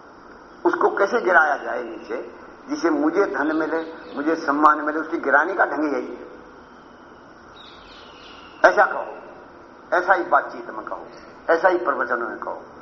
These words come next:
तत्काल प्रभाव पड़े कि ये व्यक्ति बेकार की बात करता है, योग की बात करने वाला, ये खंडन हो जाए।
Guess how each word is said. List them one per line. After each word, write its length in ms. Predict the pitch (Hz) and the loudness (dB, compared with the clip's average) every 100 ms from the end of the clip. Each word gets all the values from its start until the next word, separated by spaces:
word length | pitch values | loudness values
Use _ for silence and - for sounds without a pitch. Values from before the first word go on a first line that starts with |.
| - - - - - - - - - - - - - - - - 175 | -20 -20 -20 -20 -20 -20 -20 -20 -20 -20 -20 -18 -18 -20 -20 4 6
तत्काल 600 | 185 185 214 269 247 - - - - - - - - - - - - - - - - - - | 6 4 4 6 4 2 -8 -14 -16 -18 -20 -20 -20 -20 -20 -20 -20 -20 -20 -20 -20 -20 -2
प्रभाव 400 | 160 151 160 160 | 2 6 4 2
पड़े 160 | 147 156 | -4 -6
कि 140 | 156 | -8
ये 80 | 160 | -10
व्यक्ति 320 | 143 139 147 | -10 -12 -12
बेकार 360 | 131 135 135 131 | -10 -2 0 0
की 120 | 131 | -2
बात 240 | 123 120 - | 0 0 0
करता 220 | 117 117 | -2 -2
है, 120 | 113 | -2
योग 220 | 113 104 - | -4 -4 -6
की 80 | |
बात 240 | 117 110 - | 2 2 4
करने 220 | 110 101 | -2 -2
वाला, 240 | 101 95 98 - - - - - - 131 | -2 -2 -4 -10 -14 -14 -14 -16 -2 0
ये 60 | |
खंडन 340 | - - 139 - | 4 4 4 2
हो 160 | 107 | -2
जाए। 220 | 98 85 | -8 -10